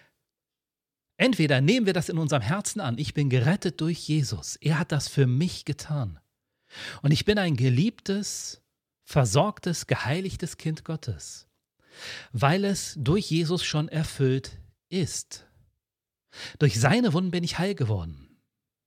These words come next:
Oder, wenn ich das nicht tue, dann bleibe ich im Alten.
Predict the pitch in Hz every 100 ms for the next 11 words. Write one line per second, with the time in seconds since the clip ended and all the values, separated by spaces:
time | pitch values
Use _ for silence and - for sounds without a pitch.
0 | _ _ _ _ _ _ _ _ _ _
1 | _ - - _ 240 262 208 240 147 143
2 | 156 247 - 151 180 269 _ _ - 170
3 | 135 139 208 196 240 - 92